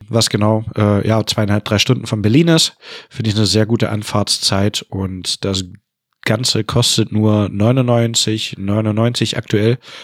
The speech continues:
Wir sind jetzt in Preisstufe drei. Ich glaube, letzte Woche, vorletzte Woche, Anfang des Jahres, waren's noch neunundachtzig neunundneunzig. Und jetzt, wie gesagt, nächste Preisstufe. Ähm, könnt das Ganze auch als, äh, Bundle euch gönnen mit, ähm, zum Beispiel zwei Tickets, zwei T-Shirts,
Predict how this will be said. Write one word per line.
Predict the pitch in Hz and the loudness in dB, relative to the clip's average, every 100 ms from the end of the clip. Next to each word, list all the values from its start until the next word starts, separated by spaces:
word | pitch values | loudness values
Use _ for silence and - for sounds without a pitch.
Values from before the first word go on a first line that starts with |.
| - | -6
Wir | - | -2
sind | 98 | 2
jetzt | 127 - | 2 2
in | 113 | 0
Preisstufe | - 113 131 - 127 107 | 0 2 0 2 2 2
drei. | 98 104 143 - | 2 4 2 0
Ich | - | -4
glaube, | 110 110 | 0 2
letzte | 107 113 - 131 | 2 2 0 0
Woche, | 120 123 | 2 0
vorletzte | 120 120 117 - 113 | 0 2 2 0 0
Woche, | 117 120 120 131 _ _ - _ | 0 2 2 0 _ _ -20 _
Anfang | - 120 123 | -4 0 0
des | 110 | 0
Jahres, | 101 113 117 120 - _ - _ _ - - - _ _ | 0 0 0 -4 -8 _ -20 _ _ -20 -20 -20 _ _
waren's | 107 107 - | 0 2 0
noch | 110 107 | 0 0
neunundachtzig | 117 110 107 123 117 143 135 - | 2 2 2 -2 2 2 2 -2
neunundneunzig. | 120 123 123 127 135 - 151 - - _ _ _ _ - | 0 0 2 0 0 -2 -2 -6 -14 _ _ _ _ -4
Und | 95 | -2
jetzt, | 101 95 | -2 -2
wie | 101 | -4
gesagt, | 92 104 | -2 -2
nächste | 101 104 - | -2 -2 -2
Preisstufe. | - 120 - 131 127 127 - | 2 2 4 2 4 0 0
Ähm, | 117 107 | -2 0
könnt | 131 | 0
das | 131 | 0
Ganze | - 127 131 | -2 2 2
auch | 123 | 4
als, | 113 - | 2 2
äh, | - 104 | 0 0
Bundle | 90 104 143 139 123 | 0 -2 2 4 4
euch | 113 120 - | 4 2 2
gönnen | 127 131 123 | 2 2 0
mit, | 110 110 - | 0 0 -2
ähm, | 104 101 101 | -2 -4 -4
zum | - 113 | -4 -2
Beispiel | 104 113 | -2 0
zwei | - - 113 | 0 2 2
Tickets, | 123 135 135 131 - - | 2 0 2 2 0 -2
zwei | - 110 | 0 2
T-Shirts, | 104 131 123 131 123 120 - | 2 2 4 4 4 2 -2